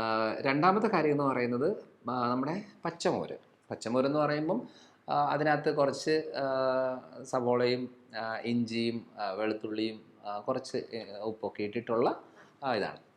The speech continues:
ഇത് രണ്ടുമാണ് ചെയ്യാറുള്ളത്. പക്ഷേ എനിക്ക് വളരെ ചേഞ്ചസ് ആയിട്ട് തോന്നുന്ന, വളരെ എഫക്റ്റീവ് ആയിട്ട് തോന്നുന്ന, അതായത് വയറിൻ്റെ ബുദ്ധിമുട്ടും കാര്യങ്ങളും, ഏ, എരിച്ചിലോ കാര്യങ്ങളൊക്കെ ഉണ്ടെന്നുണ്ടെങ്കിൽ അവർ ഈ പച്ചമോര് അധികം പുളിയില്ലാത്ത രീതിയിലുള്ള മോരാണ് മെയിനായിട്ടും ഏറ്റവും നല്ലതായിട്ട് വരുന്നത്. പക്ഷേ,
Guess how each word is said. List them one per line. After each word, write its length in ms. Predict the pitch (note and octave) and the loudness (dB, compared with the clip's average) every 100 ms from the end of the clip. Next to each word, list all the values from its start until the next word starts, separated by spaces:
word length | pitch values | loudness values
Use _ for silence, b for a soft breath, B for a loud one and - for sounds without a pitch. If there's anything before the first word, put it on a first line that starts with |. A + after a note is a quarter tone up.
| D#3+ | 6
ഇത് 120 | G3 | 10
രണ്ടുമാണ് 500 | G3+ G#3 F3+ G3+ - | 12 12 10 8 4
ചെയ്യാറുള്ളത്. 540 | D#3 C#3 B2 G2 E2 - b b | 4 6 6 6 2 -6 b b
പക്ഷേ 160 | F#3 A3 | 2 4
എനിക്ക് 160 | A3+ G#3+ | 6 10
വളരെ 380 | F#3+ G3+ A3 | 10 10 8
ചേഞ്ചസ് 420 | G#3+ F#3 F3+ E3+ F3 | 6 4 4 4 2
ആയിട്ട് 180 | F3 D#3 | 2 4
തോന്നുന്ന, 600 | E3 D#3+ D#3 E3+ A3+ - - _ _ _ _ B2+ | 4 4 2 2 2 -4 -20 _ _ _ _ 4
വളരെ 260 | C#3+ E3+ | 8 8
എഫക്റ്റീവ് 340 | D#3+ E3+ F3 E3+ | 6 2 4 6
ആയിട്ട് 160 | C#3+ | 6
തോന്നുന്ന, 480 | B2+ A#2+ A#2+ C3+ F3 | 4 4 4 2 2
അതായത് 340 | B2+ G2+ G2 F3 | 0 2 2 6
വയറിൻ്റെ 520 | D#3+ D#3+ F3+ G#3 A#3+ | 8 10 10 10 8
ബുദ്ധിമുട്ടും 460 | G3 D#3+ F3 E3+ E3 | 8 8 4 4 4
കാര്യങ്ങളും, 580 | C#3 C#3 C#3+ D3 C3+ | 4 4 2 0 -2
ഏ, 40 | C3+ | -2
എരിച്ചിലോ 540 | B2+ B2+ B2+ B2+ C3+ | 0 2 0 0 4
കാര്യങ്ങളൊക്കെ 400 | C3 B2 B2 A#2+ | 4 4 2 0
ഉണ്ടെന്നുണ്ടെങ്കിൽ 600 | A2+ A#2 B2+ B2+ C3+ F3+ | -2 2 2 2 2 2
അവർ 400 | C3+ G#2 G#2+ B2 b b b | 2 2 0 -2 b b b
ഈ 40 | B2 | -4
പച്ചമോര് 520 | A#2+ G#2+ A#2+ A#2+ B2 | -2 0 2 2 4
അധികം 300 | C3 B2 B2+ | 4 4 0
പുളിയില്ലാത്ത 680 | C3 D3 B2 F#2+ F2+ - F2+ - - | 2 4 4 2 -2 0 -6 -6 -4
രീതിയിലുള്ള 380 | G#2+ G#2+ G#2 G#2 | 0 0 0 0
മോരാണ് 420 | F#2+ G2 F#2 G2+ | -2 -2 -2 -2
മെയിനായിട്ടും 480 | G#2 F2+ F2+ E2 F2 F2 | -4 -6 -8 -8 -8 -8
ഏറ്റവും 240 | F#2 F#2+ | -8 -6
നല്ലതായിട്ട് 400 | E2+ E2+ F2 E2 | -8 -8 -10 -10
വരുന്നത്. 380 | E2+ E2+ F#2 D3+ B B B | -12 -10 -4 -4 B B B
പക്ഷേ, 500 | D3+ - G3+ B3+ - | -2 4 4 4 0